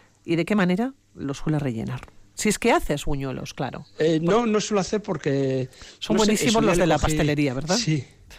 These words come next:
Speaker 2: Sí, no, y los hechos en casa también son súper ricos. Todo lo que nos hacemos en casa,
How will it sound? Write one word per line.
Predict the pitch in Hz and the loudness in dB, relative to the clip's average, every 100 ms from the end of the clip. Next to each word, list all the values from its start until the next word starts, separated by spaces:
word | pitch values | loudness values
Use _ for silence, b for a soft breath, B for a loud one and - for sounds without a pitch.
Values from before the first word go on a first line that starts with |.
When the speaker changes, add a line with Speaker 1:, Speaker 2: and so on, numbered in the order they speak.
| B B B | B B B
Speaker 2:
Sí, | - - 247 233 247 | -6 0 2 4 4
no, | 220 254 | 4 4
y | 165 | 2
los | 139 175 | 0 -2
hechos | 175 170 | -4 -4
en | 170 | -2
casa | 165 | -2
también | 175 165 | 0 0
son | 165 | -2
súper | 165 147 127 | -4 -4 -2
ricos. | 185 151 - | -2 -2 -2
Todo | 175 | 0
lo | 190 | 2
que | 190 | 2
nos | 185 175 | 0 0
hacemos | 175 160 160 147 | 0 -2 -2 -2
en | 143 | -2
casa, | 160 220 | 0 0